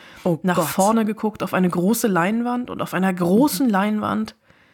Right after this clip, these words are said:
Speaker 2: kam ein Film. Du bist da hingegangen in
Speaker 1: Mhm.
Speaker 2: Hose und Pullover,
Speaker 1: <laughs>
Speaker 2: nicht in Jogginghose, nicht in Schlafanzug. Du
Speaker 1: Naja.
Speaker 2: hast dir an einer Kasse in Kommunikation mit jemand anderem eine Karte gekauft,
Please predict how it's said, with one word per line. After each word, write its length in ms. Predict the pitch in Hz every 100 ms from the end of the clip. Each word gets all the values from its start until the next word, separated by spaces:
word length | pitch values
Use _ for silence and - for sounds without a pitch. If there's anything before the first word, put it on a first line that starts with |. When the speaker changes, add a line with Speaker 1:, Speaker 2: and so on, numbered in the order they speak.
| _ _
Speaker 2:
kam 240 | - 185 190
ein 140 | 190
Film. 500 | - 196 180 160 160
Du 80 | 180
bist 180 | 185 185
da 40 |
hingegangen 760 | 156 214 226 233 226 233 269 285 -
in 280 | 185 170 160 _ -
Speaker 1:
Mhm. 360 | 175 156 170 180
Speaker 2:
Hose 460 | 185 220 226 262 320 _ _ -
und 160 | 160
Pullover, 560 | - 170 160 202 247 262
Speaker 1:
<laughs> 60 | 269
Speaker 2:
nicht 320 | 208 269 -
in 120 | 277
Jogginghose, 640 | 269 247 254 240 240 233 233
nicht 300 | 233 254 -
in 80 |
Schlafanzug. 760 | - 226 226 233 233 233 233 - - - - - - - -
Du 80 |
Speaker 1:
Naja. 320 | 220 196 185 170
Speaker 2:
hast 80 | 220
dir 140 | 214
an 140 | 214
einer 220 | 196 196 -
Kasse 720 | - - 233 - 269 277 -
in 340 | 208 196 196 -
Kommunikation 1040 | 262 269 254 254 220 - - 226 208 190
mit 140 | 196
jemand 260 | 202 185 185 -
anderem 420 | 208 226 190 180
eine 160 | - 180
Karte 460 | 175 - 240 254 196
gekauft, 680 | 185 - 175 285 - -